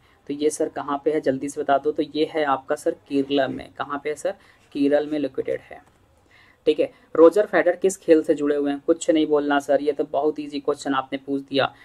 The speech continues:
टेनिस से जुड़े हुए हैं सर, दिखाई भी दे रहा है, हम answer निकाल सकते हैं। Next आ जाओ, कहता है सर यहाँ पे, "खोरिया जो नृत्य है वो किस राज्य का एक नृत्य है?" आपको बताना है, ठीक है, किस राज्य का एक नृत्य है, आपको ये बताना है। तो ये है सर जी,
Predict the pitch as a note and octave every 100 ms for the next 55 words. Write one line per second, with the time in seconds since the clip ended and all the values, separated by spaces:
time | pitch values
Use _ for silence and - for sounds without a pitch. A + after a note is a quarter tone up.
0 | - _ D#3+ D#3+ E3+ - D#3 D3+ D3 D3
1 | C#3+ C3+ C3+ - - _ - C#3 - C#3
2 | D3 C#3+ C#3 C#3 C#3 C3 C3 C#3 C3 C3
3 | C3 C3 - - C3+ - _ _ - D3+
4 | D#3 - C#3 C3+ C3 - _ - D#3+ D#3+
5 | F3 F3 E3+ - D#3 D3 C#3+ C3+ - E3+
6 | G#3 _ _ - F3 F3+ G3+ G#3 G3+ F#3+
7 | D#3 F3 - F3 E3+ F3 E3+ D3 D3+ F#3+
8 | F#3 D3+ C3+ C#3 D3+ D3+ D#3 - D3 C#3+
9 | C3+ - C#3 D3 C3+ C3 C#3 C3+ B2+ B2+
10 | - - _ _ _ - D3+ F3 - F#3+
11 | - D3 C#3 D3+ D3 E3+ E3+ D3+ D#3 C#3+
12 | - D#3 C#3+ D#3 D3 C#3+ C3+ C3+ C#3+ D3+
13 | D#3 D3 D3 D3 D3 C#3 G3+